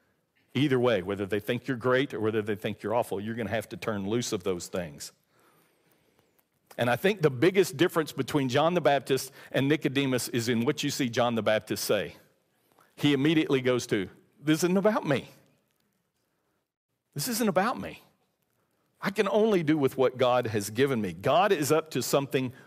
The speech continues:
bigger than me and bigger than what I do. There's more to this than what I can see or do or count." Those are things of the flesh.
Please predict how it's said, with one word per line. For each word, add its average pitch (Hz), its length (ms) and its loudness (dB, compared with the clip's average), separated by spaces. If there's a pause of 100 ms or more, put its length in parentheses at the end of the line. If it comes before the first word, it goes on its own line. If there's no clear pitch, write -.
(140)
bigger 139 320 2
than 160 220 0
me 113 320 -2 (240)
and 101 140 -6
bigger 127 220 2
than 113 180 2
what 110 160 4
I 98 160 4
do. 95 360 0 (1400)
There's 143 320 2
more 143 600 4 (360)
to 123 100 2
this 107 340 0
than 104 180 0
what 110 140 2
I 95 120 -2
can 87 200 -8
see 220 500 0 (260)
or 110 140 -2
do 160 480 0 (260)
or 120 100 0
count." - 520 -2 (600)
Those 226 240 2
are 180 60 2
things 139 260 0
of 143 80 -4
the 156 60 -2
flesh. 208 540 0